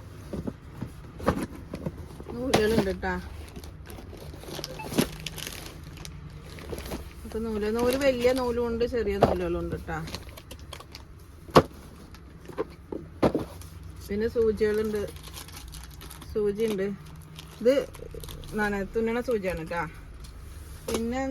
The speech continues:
നൂല് വലിയ നൂലുകളുണ്ട് ട്ടോ.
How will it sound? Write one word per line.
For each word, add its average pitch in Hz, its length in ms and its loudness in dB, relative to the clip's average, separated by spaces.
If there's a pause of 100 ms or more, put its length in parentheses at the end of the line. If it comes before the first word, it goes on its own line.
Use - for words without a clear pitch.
(200)
നൂല് 240 320 2 (2000)
വലിയ 240 300 -2
നൂലുകളുണ്ട് 202 540 0
ട്ടോ. 196 100 -2